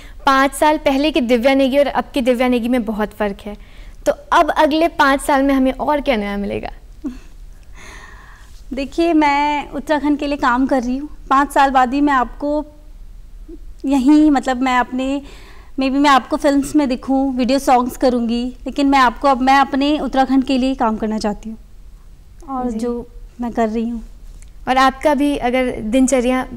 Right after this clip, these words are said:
Speaker 1: जानना चाहे आपकी सुबह से शाम की, क्या रहती है?
Speaker 2: जी, मेरी, अ, मॉर्निंग में मैं, अ, वॉक वगैरह जाती हूँ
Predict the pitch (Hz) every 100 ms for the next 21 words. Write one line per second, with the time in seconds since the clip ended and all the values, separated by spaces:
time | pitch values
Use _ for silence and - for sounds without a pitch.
0 | 226 247 233 233 233 226 220 220 247 226
1 | 214 214 220 214 208 214 220 220 220 220
2 | - - - - - - - - - -
3 | - 254 240 247 240 - 262 247 240 240
4 | 254 262 - 240 233 226 233 240 240 247
5 | 277 285 277 277 285 - - - - -
6 | - 240 233 226 226 233 233 240 233 226
7 | 220 214 220 220 262 233 240 240 233 247
8 | 262